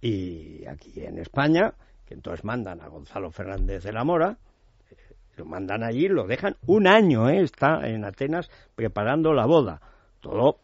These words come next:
Franco empeñado en que eso saliera bien, porque Franco quería al príncipe como si fuera, eh, hijo suyo, así se lo ha pagado. Y a, y Sofía le encantó cuando se la trajo, la presentó, etcétera,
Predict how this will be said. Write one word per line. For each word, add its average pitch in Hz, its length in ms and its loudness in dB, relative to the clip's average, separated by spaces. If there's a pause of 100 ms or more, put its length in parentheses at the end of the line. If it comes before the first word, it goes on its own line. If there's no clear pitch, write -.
(160)
Franco 123 580 0
empeñado 113 520 -2
en 143 80 -4
que - 80 -6
eso 113 160 -8
saliera 151 420 0
bien, 190 200 2
porque 185 180 -2
Franco 107 400 -6
quería 117 240 -2
al 113 80 -2
príncipe 135 480 -4
como 165 180 -4
si 98 80 -12
fuera, 107 380 -10 (380)
eh, 120 280 -4
hijo 123 280 -4
suyo, 165 320 -4
así 92 200 -12
se 92 100 -14
lo 101 120 -6
ha 101 40 -10
pagado. 139 340 -2 (520)
Y 107 280 -2
a, 95 480 -2
y 98 120 -8
Sofía 107 440 -6
le 120 80 -2
encantó 98 640 -8
cuando 101 260 -8
se - 120 -16
la 92 140 -14
trajo, 110 580 -8
la 104 140 -8
presentó, 113 680 -6
etcétera, 170 500 -4